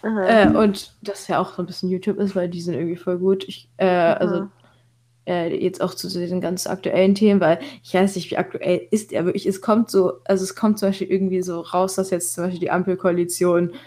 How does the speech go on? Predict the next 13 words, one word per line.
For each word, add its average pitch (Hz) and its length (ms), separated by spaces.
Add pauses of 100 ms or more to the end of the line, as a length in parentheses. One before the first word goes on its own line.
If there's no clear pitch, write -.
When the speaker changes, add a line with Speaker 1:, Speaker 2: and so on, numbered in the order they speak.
(240)
Speaker 2:
äh, 180 240
jetzt 185 180
wahrscheinlich 185 280
gemacht 185 300
wird. 165 100
Und 190 220
der 208 160
Sekunde 233 960
hat 269 120
er 240 120
das 233 240
Video 240 340
und 233 160